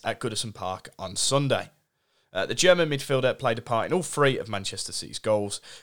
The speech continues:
cruising to a score of twenty-two points. Onto the second midfielder, and to be perfectly honest, a, a surprise feature in this week's lineup. Uh, Curtis Jones was p-, a pivotal part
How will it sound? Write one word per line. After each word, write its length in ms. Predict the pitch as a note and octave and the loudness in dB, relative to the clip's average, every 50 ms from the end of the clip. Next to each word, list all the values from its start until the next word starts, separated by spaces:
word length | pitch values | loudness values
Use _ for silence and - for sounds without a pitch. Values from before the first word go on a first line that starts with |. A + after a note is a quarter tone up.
| _ | _
cruising 400 | - - C3+ C3 A#2+ B2 A#2+ A2+ | 0 2 2 2 2 2 -2 -2
to 340 | G#2+ - - A2+ G#2+ G2+ C2+ | -2 -4 -4 -2 -2 0 0
a 120 | F#2 A2+ | 0 0
score 440 | G#2+ - - - - G2+ F#2+ F#2+ F#2+ - | 0 0 -2 -2 -2 -4 -4 -4 -6 -6
of 140 | - G2+ - | -8 -10 -10
twenty-two 800 | - - - G2 F#2+ F#2 F2+ - - F#2+ F#2 - - G2+ F2 E2+ D#2+ _ | -10 -8 -8 -6 -6 -6 -8 -8 -8 -6 -6 -6 -6 -6 -8 -10 -12 _
points. 480 | - - G#2+ - F#2 E2 - - - - _ _ _ _ _ _ _ _ _ _ _ _ _ _ _ _ _ _ _ _ _ _ _ _ _ _ _ _ _ _ _ _ _ _ _ - - - _ _ _ _ _ _ _ _ _ _ | -10 -6 -6 -6 -6 -6 -8 -10 -10 -12 _ _ _ _ _ _ _ _ _ _ _ _ _ _ _ _ _ _ _ _ _ _ _ _ _ _ _ _ _ _ _ _ _ _ _ -16 -16 -16 _ _ _ _ _ _ _ _ _ _
Onto 180 | - D3 D3+ - | -4 -2 0 0
the 60 | D#3 | 2
second 340 | D3+ - G3 E3+ - - F3 | 4 4 4 4 4 2 -2
midfielder, 460 | F3 E3 - - E3+ E3 D#3+ E3 D#3 G2+ | -2 -2 0 2 4 6 6 6 6 6
and 240 | D3+ F3 F3+ E3+ - _ _ _ _ _ _ _ _ _ _ _ - | 4 2 0 -2 -10 _ _ _ _ _ _ _ _ _ _ _ -2
to 100 | - G#3 | 0 0
be 100 | F3+ A3+ | 0 0
perfectly 440 | G3 - - A#3 C4 B3 G#3+ E3 D#3 | -2 4 6 6 6 6 4 2 4
honest, 260 | E3+ E3+ E3 C#3 - | 4 4 4 4 4
a, 160 | - G#3 - - | 4 4 4 4
a 40 | |
surprise 500 | - - C#3 C3+ - E3 E3+ F3 C#3+ - | 4 2 2 2 4 6 8 8 6 4
feature 360 | - - D#3+ F3+ E3 - - C3 | 4 4 2 2 4 2 0 0
in 100 | A#2 G#2 | 0 -4
this 180 | G2 - - | -4 -4 -4
week's 180 | F#2+ F#2 - - | -4 -6 -6 -6
lineup. 360 | G2+ F#2+ F2+ F2 F2+ - _ _ _ _ _ _ _ - | -6 -6 -6 -6 -8 -12 _ _ _ _ _ _ _ 0
Uh, 140 | - A2 A2+ | 2 2 4
Curtis 340 | - - G3+ F#3+ F#3+ - - | 6 8 8 8 8 8 4
Jones 420 | - - E3+ F#3 G#3+ G#3+ E3+ A2+ | 4 6 6 6 6 6 2 -2
was 120 | A#2 A#2+ A2+ | -2 -4 -8
p-, 180 | _ - - - | _ -10 -8 -4
a 80 | - - | -4 -4
pivotal 500 | - - - A3 A#3 A3+ F3+ - B2+ G2+ | -4 -2 -2 -2 -2 -2 -4 -6 -6 -6
part 380 | - - G2 F#2 F#2+ F#2+ - | -6 -4 -2 -2 -2 -2 -4